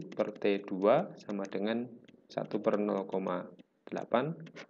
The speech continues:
per satu per nol koma enam. Nah, ini kita balik, berarti dibalik nol koma enam per nol koma delapan. Nah, ini sudah bisa ketemu. Ini adalah tiga per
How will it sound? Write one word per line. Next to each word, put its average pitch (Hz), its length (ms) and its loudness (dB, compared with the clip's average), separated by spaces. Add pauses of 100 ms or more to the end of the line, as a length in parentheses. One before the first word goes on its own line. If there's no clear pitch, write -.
(180)
per 110 240 2
satu 107 480 -6
per 104 480 -2
nol 101 220 -2
koma 95 420 -2
enam. 143 480 0
Nah, - 80 -4
ini 110 240 -2
kita - 160 -4
balik, - 240 -8
berarti 117 320 -2
dibalik 90 320 -2
nol 101 240 -6
koma 98 320 -4 (400)
enam 113 240 0 (240)
per 104 240 0 (480)
nol 98 160 -2
koma 98 400 -4 (320)
delapan. 92 400 2 (240)
Nah, 110 320 2 (160)
ini 135 240 0
sudah - 320 -12
bisa 104 240 2
ketemu. 101 400 0 (1400)
Ini 117 160 -2
adalah 107 240 0
tiga 113 560 2 (640)
per 151 220 6